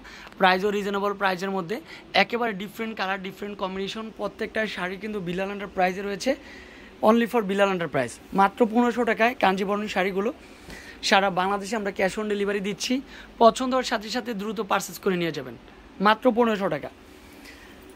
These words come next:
এগুলা কিন্তু রিটেল দোকানে আরও বেশি বিক্রি করা হয়, পঁচিশশো, তিন হাজার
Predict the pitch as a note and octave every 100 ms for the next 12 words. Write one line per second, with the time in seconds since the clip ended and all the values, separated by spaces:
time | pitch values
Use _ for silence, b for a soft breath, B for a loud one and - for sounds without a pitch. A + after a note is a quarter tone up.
0 | - - - - - G3+ B3+ A#3+ C4 A3+
1 | A#3 A3 A#3 B3 B3 B3+ - F#3 G3 F#3+
2 | F3+ G#3 G3+ G#3+ G#3+ A3 A3+ A3 G#3+ A3
3 | - A3+ A3+ G#3+